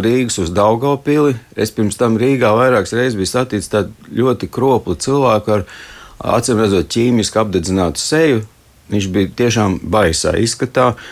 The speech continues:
bet viņš drusku arī ekshibicionēja sevi. Viņam patika baidīt ar to, ja? Viņš tā nāca un cilvēki visi tur raustījās un tā. Un es vienu rītu iekāpu, eh,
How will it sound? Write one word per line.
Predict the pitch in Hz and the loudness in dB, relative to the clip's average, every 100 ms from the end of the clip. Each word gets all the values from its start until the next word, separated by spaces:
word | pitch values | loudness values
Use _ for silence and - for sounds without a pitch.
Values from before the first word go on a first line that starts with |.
| - - | -14 -6
bet | 90 | -2
viņš | 117 101 | 0 2
drusku | 127 - 113 | 0 0 0
arī | 107 107 - - - | 2 2 -2 -8 -2
ekshibicionēja | 117 - 92 82 - 78 80 71 | -2 0 -2 -2 -2 -2 0 -2
sevi. | - 80 78 87 | -2 0 0 0
Viņam | 90 85 | 0 0
patika | 104 - 78 | -2 -2 -2
baidīt | 78 98 98 82 78 73 - | 0 2 2 0 -4 -8 -12
ar | - | -10
to, | - 73 | -6 -4
ja? | 80 87 | -2 -2
Viņš | 85 | -4
tā | 78 82 | -4 0
nāca | 110 131 - | 2 0 -2
un | 92 - | -4 0
cilvēki | 92 80 - | 0 2 0
visi | 98 - - | -2 -2 -6
tur | 82 - | -8 -2
raustījās | 107 107 - 87 87 101 | -2 0 0 -2 -2 -6
un | 101 | -2
tā. | 120 - - - - - - | -2 -2 -10 -12 -12 -12 -4
Un | 104 | -2
es | 107 | 2
vienu | 104 101 | 2 4
rītu | 120 95 131 | 2 2 0
iekāpu, | 120 107 101 95 110 98 | 0 2 2 2 0 0
eh, | 95 - _ _ _ - - _ - 95 - - | -2 -10 _ _ _ -20 -20 _ -2 0 0 -4